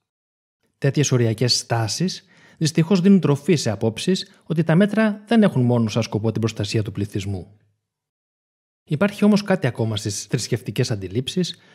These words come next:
που τις κάνει εξαιρετικά επικίνδυνες εν μέσω πανδημίας. Είναι η γενική τους θέση ότι η ζωή σε αυτόν τον κόσμο δεν έχει μεγάλη αξία,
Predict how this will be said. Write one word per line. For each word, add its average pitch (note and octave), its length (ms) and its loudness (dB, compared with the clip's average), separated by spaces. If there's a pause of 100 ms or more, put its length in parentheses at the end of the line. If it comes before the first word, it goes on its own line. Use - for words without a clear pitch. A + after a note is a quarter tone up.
(160)
που E3+ 80 0
τις - 140 -6
κάνει F#3 200 4
εξαιρετικά C#3+ 460 0
επικίνδυνες B2 640 0
εν A2+ 100 0
μέσω B2+ 220 0
πανδημίας. A#2+ 680 -2 (640)
Είναι D3 180 4
η C3+ 40 4
γενική A#2 360 0
τους A#2+ 180 -8
θέση A2+ 500 -6 (260)
ότι C3+ 220 -2
η B2 40 4
ζωή A#2+ 260 2
σε D#3 100 -4
αυτόν C3 160 -2
τον A#2+ 80 0
κόσμο F#3+ 460 0 (220)
δεν A3 160 0
έχει D3 180 -2
μεγάλη G#2 320 -4
αξία, F#2 480 -12